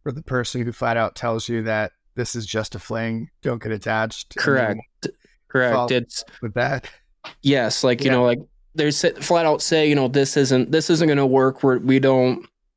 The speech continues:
Speaker 2: we, we're not gonna work. We're not gonna be compatible." And you're falling in love with this person, and you make the choice saying, "I'm gonna go for it anyways. I know it's gonna be horrible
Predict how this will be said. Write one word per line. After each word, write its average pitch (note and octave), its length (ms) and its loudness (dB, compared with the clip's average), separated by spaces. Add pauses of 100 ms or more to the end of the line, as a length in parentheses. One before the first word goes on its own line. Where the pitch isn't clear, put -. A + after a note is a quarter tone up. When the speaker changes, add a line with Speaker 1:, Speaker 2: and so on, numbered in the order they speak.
(640)
Speaker 2:
we, C#3+ 140 4
we're C#3 200 2
not C3+ 220 0
gonna C3+ 200 4
work. B2 280 4
We're B2+ 60 2
not A#2+ 160 0
gonna A#2+ 100 4
be A#2 80 6
compatible." A2 800 2
And A2 300 0
you're G2+ 120 4
falling B2+ 320 2
in A2+ 60 4
love A2+ 160 2
with G2+ 80 2
this G2 120 2
person, G#2 640 0
and G#2+ 260 0
you A2 160 4
make A#2+ 280 0
the A2+ 100 2
choice G#2+ 440 2
saying, G2+ 500 2 (480)
"I'm C#3 160 0
gonna C#3+ 160 4
go B2+ 180 4
for A#2+ 220 2
it A2+ 40 4
anyways. G#2+ 600 4
I A2+ 100 0
know A#2 220 4
it's A#2 140 0
gonna G#2+ 460 2 (340)
be G#2+ 120 2
horrible C3+ 720 2